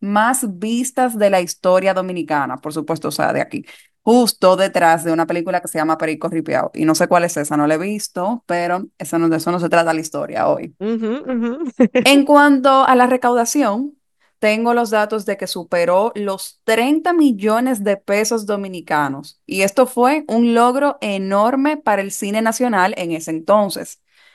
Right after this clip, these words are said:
Speaker 1: Y por supuesto, su éxito permitió que se hicieran secuelas, que fue, justo ya conseguí el dato, fueron tres en total. O sea, fue una trilogía,
Speaker 2: Ujú,
Speaker 1: Lo
Speaker 2: ujú.
Speaker 1: Toman dos y Lo Toman cero cero tres.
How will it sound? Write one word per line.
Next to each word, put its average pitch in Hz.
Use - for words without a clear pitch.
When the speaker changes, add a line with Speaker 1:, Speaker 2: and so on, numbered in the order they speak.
Speaker 1:
Y 170
por 170
supuesto, 185
su 226
éxito 196
permitió 175
que 170
se 170
hicieran 165
secuelas, 160
que 156
fue, 165
justo 185
ya 185
conseguí 196
el 208
dato, 240
fueron 190
tres 170
en 165
total. 160
O -
sea, 160
fue 170
una 170
trilogía, 175
Speaker 2:
Ujú, -
Speaker 1:
Lo 156
Speaker 2:
ujú. -
Speaker 1:
Toman 170
dos 320
y 214
Lo 180
Toman 175
cero 170
cero 165
tres. -